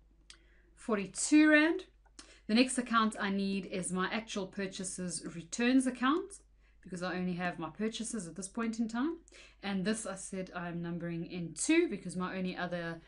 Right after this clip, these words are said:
profit account at the moment is in one. So my purchase returns decreases my expenses, which means I'm going to put that on the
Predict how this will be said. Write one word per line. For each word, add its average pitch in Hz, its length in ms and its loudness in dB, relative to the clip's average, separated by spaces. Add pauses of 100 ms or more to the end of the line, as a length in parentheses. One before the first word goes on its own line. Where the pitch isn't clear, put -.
(240)
profit 240 280 0
account 185 300 -6
at - 80 -18
the 180 60 -6
moment 175 460 -6
is 185 220 -8
in 156 260 -8
one. 262 300 2 (1080)
So 214 520 6
my 190 360 2
purchase 285 400 0
returns 302 540 2
decreases 254 840 6
my 196 220 0
expenses, 254 640 0
which 214 220 -4
means 190 360 -4
I'm 185 160 -4
going 180 260 -4
to 180 100 -10
put 180 180 -12
that 175 140 -4
on 170 180 -4
the 277 220 2